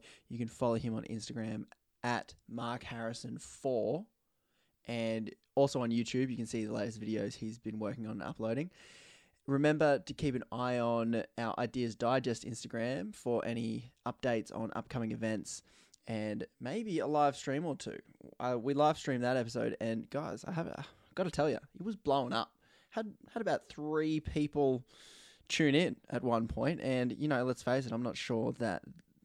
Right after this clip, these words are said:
the Instagram platform could probably handle any more than that. So, uh, we maxed it out. So, so that's good.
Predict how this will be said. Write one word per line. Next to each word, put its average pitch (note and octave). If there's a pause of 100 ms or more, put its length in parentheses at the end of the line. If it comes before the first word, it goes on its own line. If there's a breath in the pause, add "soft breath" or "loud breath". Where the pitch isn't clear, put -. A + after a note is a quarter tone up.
the B2
Instagram A#2
platform A#2+
could -
probably E3+
handle C3+
any A#2+
more A#2
than B2+
that. A#2
So, A2
uh, G#2 (240)
we B2
maxed C#3+
it A2+
out. D3
So, A#2+ (420 loud breath)
so -
that's C3+
good. E3